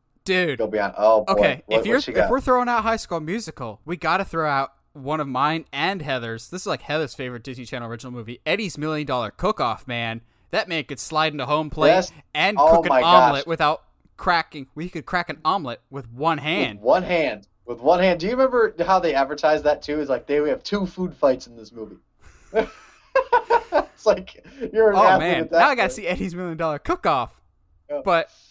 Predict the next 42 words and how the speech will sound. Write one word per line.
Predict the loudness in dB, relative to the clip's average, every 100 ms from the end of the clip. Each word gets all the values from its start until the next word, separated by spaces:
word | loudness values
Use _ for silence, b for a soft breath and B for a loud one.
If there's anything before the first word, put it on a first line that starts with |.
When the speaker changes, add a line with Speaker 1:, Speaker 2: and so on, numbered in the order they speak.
| _
Speaker 1:
that | 2 2
Speaker 2:
Uh, | 0
Speaker 1:
just | -12 -10
transitions | -10 -10 -12 -14 -14
me | -12
perfectly. | -6 -4 -6 -14 -14 -14 _ _ _ _
Eddie | -2 -2 -2
can't | -8 -8 -8
be | -8
the | -4
only | -4 -4
baseball | -4 -2 -2 0
player | 2 0
on | 0
my | -2
list | -2 -4
today. | -4 -4 -4 -10 _ _ _ _ _ 4
Speaker 2:
No. | 6
Speaker 1:
It's | 6
just, | 2 -4
I | -8
can't. | -4 -2 -2 -4 -10 -8
It's | -8 -6
not | -6 -6 -2
possible | -2 -2 -8
for | -12
me. | -12 -12 -16 _ _ _
Um, | -2 -2 -4 -14 _ _ _ _ _ _ _ -2
I'll | 0 0
go | -2 -4
with | -4 -6 -10 -18 _ _ _ _
the, | -12 -10 -10 -16 -20 -18
the | -16
general | -12 -8 -4 -6
pick | -4 -8 -8
of, | -8 -10 -14 _ _ _ _ _
we | -12 -10
saw | -10 -8 -6 -4 -4
more | -6 -6 -6
of | -6
this | -12
guy | -8 -6 -6 -6 -8